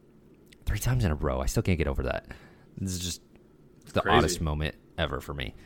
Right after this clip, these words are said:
Speaker 2: Crazy.
Speaker 1: But it's, like, so near impossible now that
Speaker 2: Right.
Speaker 1: it's almost, like, pointless. So why have it? Uh, and I think in a league where you have Lamar Jackson, you have Patrick Mahomes,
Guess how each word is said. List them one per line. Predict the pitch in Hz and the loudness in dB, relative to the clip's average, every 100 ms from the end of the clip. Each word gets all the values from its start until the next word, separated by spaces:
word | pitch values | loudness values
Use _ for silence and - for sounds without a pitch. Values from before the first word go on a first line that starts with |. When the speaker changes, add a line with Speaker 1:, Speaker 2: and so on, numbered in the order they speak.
| - - | -20 -6
Speaker 2:
Crazy. | 92 104 104 - | 6 8 8 4
Speaker 1:
But | - - - - | -6 -20 -20 -2
it's, | 131 131 | 0 4
like, | 147 120 | 4 4
so | - 127 123 | 8 10 10
near | 123 117 | 10 8
impossible | 95 101 123 110 78 | 6 4 4 2 0
now | 76 69 67 - 85 | 0 0 -2 -4 2
that | 92 87 82 | 6 6 6
Speaker 2:
Right. | - - - - - - - | 2 -8 -20 -20 -20 -20 -4
Speaker 1:
it's | 107 107 - | 0 0 0
almost, | 82 107 123 - - | 2 4 4 2 -2
like, | 92 - - | -4 -2 0
pointless. | 101 120 76 - - - - - - - - - | 2 2 0 -6 -8 -8 -14 -20 -20 -20 -20 -12
So | - 107 95 92 90 87 - | 0 6 8 8 6 2 0
why | 98 92 | 2 4
have | 101 80 | 2 2
it? | - - - - - - - - - | -2 -8 -20 -20 -20 -20 -20 -4 2
Uh, | 90 87 | 4 4
and | - 101 | 4 4
I | 104 | 6
think | 131 135 | 6 6
in | 120 | 6
a | |
league | 101 101 117 | 6 6 6
where | 110 | 8
you | 98 85 | 6 4
have | 85 92 | 0 2
Lamar | 101 90 87 | 4 6 4
Jackson, | 85 80 92 110 98 | 4 2 2 0 0
you | 69 | 0
have | 80 82 | -2 2
Patrick | - 90 92 80 | 2 2 -2 -4
Mahomes, | 73 85 78 92 117 120 - | -6 -2 0 2 0 -2 -8